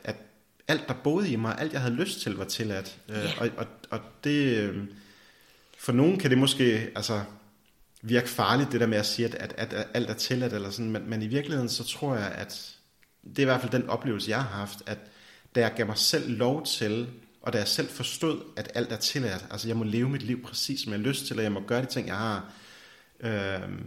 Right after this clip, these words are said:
Speaker 1: jamen, ud fra den grundforståelse, at jeg også er, at jeg kommer af, jeg er født ud af det her, som, den her rene kærlighed på en eller anden måde, jamen,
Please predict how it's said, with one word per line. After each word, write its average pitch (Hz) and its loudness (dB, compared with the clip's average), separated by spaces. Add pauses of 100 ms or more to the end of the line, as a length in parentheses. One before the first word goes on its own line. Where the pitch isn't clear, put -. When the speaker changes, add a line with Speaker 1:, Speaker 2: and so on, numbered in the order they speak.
(320)
Speaker 1:
jamen, 113 0
ud 151 4
fra - -6
den 127 4
grundforståelse, 120 -2
at 107 -4
jeg 110 0
også 120 -2
er, 98 -2 (880)
at 110 -2
jeg 98 0
kommer 160 0
af, 101 0 (140)
jeg 120 6
er 120 6
født 175 2
ud 131 8
af 120 8
det 123 4
her, 139 8
som, 123 6 (460)
den 120 6
her 110 6
rene 127 6
kærlighed 127 -2
på - -4
en 117 2
eller 110 0
anden 107 0
måde, 110 2
jamen, 107 0